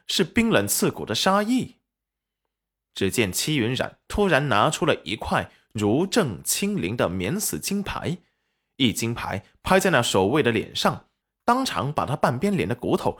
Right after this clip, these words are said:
给拍碎，牙也打掉了几颗。那守卫神情痛苦，爆嘴痛呼。大家心惊胆颤地看着戚云染，这么一个柔弱的姑娘，一金牌拍过去，竟然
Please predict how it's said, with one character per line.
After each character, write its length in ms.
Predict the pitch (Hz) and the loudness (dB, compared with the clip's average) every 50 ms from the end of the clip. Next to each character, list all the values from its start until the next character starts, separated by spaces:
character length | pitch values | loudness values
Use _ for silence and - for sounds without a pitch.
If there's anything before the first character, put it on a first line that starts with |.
| - _ | -6 _
给 120 | - 110 | -2 -2
拍 320 | 196 - - - 214 214 226 | -2 0 0 2 4 4 4
碎， 400 | 220 - - 165 98 - - _ _ _ _ _ - | 2 0 0 0 -2 -2 -6 _ _ _ _ _ -2
牙 220 | 135 160 190 247 | 2 2 4 4
也 160 | 262 240 254 | 4 2 2
打 260 | 254 - - 90 90 - | 2 2 2 2 2 0
掉 160 | - 254 247 | 0 0 0
了 80 | - | 0
几 220 | - - - - - | 0 -2 -4 -8 -8
颗。 340 | - - - 135 131 - _ _ _ _ _ _ _ _ _ _ _ _ _ _ | -6 -4 -2 -2 -4 -6 _ _ _ _ _ _ _ _ _ _ _ _ _ _
那 140 | - 110 92 | 0 0 2
守 220 | 87 - - 85 | 2 0 0 0
卫 180 | 85 104 113 95 | 2 2 2 2
神 220 | 82 - 92 110 | 0 -2 -4 -6
情 240 | 123 - - 92 123 | -6 -6 -6 -6 -8
痛 240 | 139 - - 170 104 | -6 -6 -6 -6 -6
苦， 400 | - - - - - 82 90 - _ _ _ _ _ _ | -6 -8 -8 -8 -8 -10 -12 -12 _ _ _ _ _ _
爆 320 | - 254 202 135 104 92 | 4 4 4 4 0 -2
嘴 200 | 82 - - 62 | -4 -6 -6 -8
痛 240 | - - - - 131 | -8 -8 -8 -8 -6
呼。 380 | 92 - - 185 190 190 - _ _ _ _ _ _ _ _ _ _ _ _ _ - | -6 -2 -2 -2 -2 -2 -4 _ _ _ _ _ _ _ _ _ _ _ _ _ 0
大 160 | - 95 82 | 2 2 2
家 160 | - - 87 | 0 -2 -2
心 220 | 90 - 110 107 | -2 -2 -2 -2
惊 120 | 107 120 117 | -2 -4 -4
胆 220 | - 87 65 69 | -6 -6 -8 -10
颤 160 | 80 - 135 | -8 -6 -6
地 80 | 113 - | -4 -6
看 260 | - - - 131 98 | -6 -6 -6 -6 -6
着 80 | 80 - | -6 -6
戚 280 | - - - - 156 | -8 -6 -4 -4 -2
云 180 | 151 110 104 139 | -2 -2 -2 -2
染， 380 | 139 123 - - - 76 - _ _ _ _ _ _ _ | -4 -4 -6 -8 -10 -14 -16 _ _ _ _ _ _ _
这 240 | - 311 320 302 220 | 4 6 6 8 6
么 120 | 156 123 107 | 6 4 4
一 100 | 110 - | 2 4
个 160 | - 170 123 | 4 4 4
柔 260 | 107 101 98 107 147 | 4 4 2 2 4
弱 160 | 175 214 170 | 4 4 2
的 80 | 104 98 | 2 2
姑 240 | - - 220 254 240 | 2 2 2 2 2
娘， 240 | 185 - - - _ _ _ _ _ _ _ _ _ _ | 0 -2 -6 -10 _ _ _ _ _ _ _ _ _ _
一 160 | - 127 95 | -2 -2 -2
金 180 | - - 110 113 | 0 -2 -4 -4
牌 200 | - - - 98 | -4 -4 -6 -6
拍 260 | - - - 220 233 | -4 -4 -2 -2 -2
过 160 | 226 - - | -2 -2 -4
去， 240 | - - - - - _ _ _ _ _ | -4 -6 -8 -10 -12 _ _ _ _ _
竟 160 | - 175 123 | -2 -2 0
然 300 | 98 90 87 110 - _ | 0 -2 -4 -6 -8 _